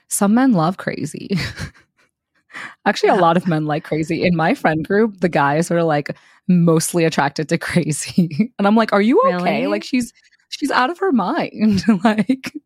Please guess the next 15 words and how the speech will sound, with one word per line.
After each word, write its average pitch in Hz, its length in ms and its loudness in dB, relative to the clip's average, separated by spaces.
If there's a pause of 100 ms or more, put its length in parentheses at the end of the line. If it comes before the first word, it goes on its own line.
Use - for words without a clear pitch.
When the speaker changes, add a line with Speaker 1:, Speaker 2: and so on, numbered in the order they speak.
(500)
Speaker 1:
are 254 80 0
you 247 220 2
all 349 160 0
right?" 202 440 -6 (420)
No, 349 220 2
but 285 140 2
seriously, 277 400 2
they 180 140 4
do. 202 300 0
I'm 170 160 0
like, 175 200 -2
"Hmm, 196 520 2
interesting." 190 1080 0
<laughs> - 40 -20 (420)
Speaker 2:
Yeah. 185 520 -10